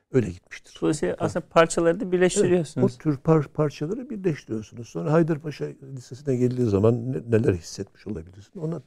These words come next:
Speaker 1: hayal etmeye çalışıyorsunuz. Aynı şekilde Mülkiye. Mülkiye'nin o yıllardaki atmosferini, Mülkiye hakkında o yılları anlatan Mülkiye Mecmuası'nda yayımlanmış, e, değerli ve Marksist bir yazarın uzun makalesini,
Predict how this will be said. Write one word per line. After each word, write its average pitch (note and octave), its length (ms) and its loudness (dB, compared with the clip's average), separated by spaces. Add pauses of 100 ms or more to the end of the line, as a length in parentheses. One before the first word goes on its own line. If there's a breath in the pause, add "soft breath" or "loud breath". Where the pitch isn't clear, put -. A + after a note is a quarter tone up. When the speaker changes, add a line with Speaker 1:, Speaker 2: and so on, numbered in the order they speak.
Speaker 1:
hayal F#2+ 340 8
etmeye G2 300 -4
çalışıyorsunuz. G#2 720 -16 (280)
Aynı F#3+ 180 0
şekilde F3 320 0
Mülkiye. D#3 480 6 (640 soft breath)
Mülkiye'nin D#3+ 360 6
o F3+ 100 10
yıllardaki D3 720 6
atmosferini, C3+ 720 2 (720)
Mülkiye D3+ 340 4
hakkında C3 300 0
o C#3+ 60 4
yılları C#3 340 6
anlatan C#3 500 4 (640)
Mülkiye C#3+ 340 2
Mecmuası'nda A2 580 0
yayımlanmış, G#2 760 2 (580)
e, B2 60 2 (800)
değerli A#2+ 380 8
ve C#3 60 6
Marksist - 460 0
bir G2 220 -8
yazarın A2+ 440 2 (360)
uzun D3+ 460 6
makalesini, D#3+ 640 -8